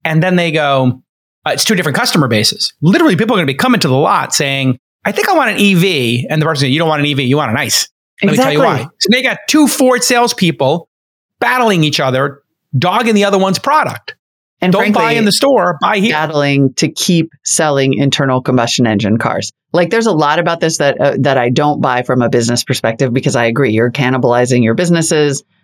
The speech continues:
Speaker 2: you're adding complexity and staff and cost, even if you think you can raise
Speaker 1: Yes.
Speaker 2: more capital to make up for it. But on top of that, you're creating a crutch for your internal combustion engine business instead of saying,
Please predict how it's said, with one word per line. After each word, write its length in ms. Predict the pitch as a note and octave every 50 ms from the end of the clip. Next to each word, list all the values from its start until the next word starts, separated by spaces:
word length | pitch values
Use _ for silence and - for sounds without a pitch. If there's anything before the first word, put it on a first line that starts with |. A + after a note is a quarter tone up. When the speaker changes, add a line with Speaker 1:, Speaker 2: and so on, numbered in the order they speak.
| _ _
Speaker 2:
you're 200 | - D#3 C#3 A#2 -
adding 340 | D3 C#3+ C3+ C#3+ D3+ D3 D3+
complexity 720 | C#3+ D#3 C3 B2 - D3+ D#3+ D#3 - - D#3 D3+ D3+ D3+
and 220 | - - A2 G#2+ G#2
staff 400 | - - F3 D#3+ D3+ D3+ D3+ -
and 160 | - A2 A2
cost, 460 | - - F3 E3 D#3+ D#3 D3 - -
even 180 | D3 C#3+ C#3 C#3+
if 100 | C#3 -
you 60 | C#3+
think 220 | C#3 C#3+ C#3+ -
you 80 | C#3 C3+
can 100 | - C#3
raise 160 | B2+ B2+ B2+
Speaker 1:
Yes. 80 | - C3
Speaker 2:
more 100 | B2+ A#2+
capital 380 | - C3+ B2+ C3+ - C3+ C3+
to 120 | B2 - B2+
make 180 | B2+ A#2 A2
up 180 | A#2+ B2+ C3+ -
for 200 | - F3+ E3+ E3+
it. 200 | F3+ G3+ G3+ - _ _ _ _
But 140 | - E3+ D3+
on 160 | D3 C#3 C3+
top 260 | - - A3+ D4 - G3+
of 100 | D#3+ D3
that, 320 | C3+ G#2+ G#2+ B2 C#3+ - _ _ _ _ _ _
you're 160 | - D#3+ F3+ F3+
creating 400 | - B3+ A#3+ A3+ G#3+ G3+ F3 D3
a 80 | C#3 C#3
crutch 600 | - - - C4+ G#3+ F3 F3 - - - - _ _ _ _ _ _ _ _ _ _ _ _
for 160 | - F#3 F#3
your 240 | F3+ F3 F3+ F3 E3
internal 420 | - - - D#3+ E3 F3+ D#3+ D3+ D3+
combustion 340 | D#3 D#3 C#3+ C#3 - D3 C#3
engine 260 | C3+ C3 C3+ B2+ C3
business 380 | B2+ C3 B2+ B2+ B2+ C3 C3 -
instead 460 | - D3 C#3 - - F3+ E3 F3+ F3+
of 100 | D#3+ D3
saying, 640 | - - G#3+ A3+ G#3 D#3 B2+ B2+ A#2+ B2+ B2+ C#3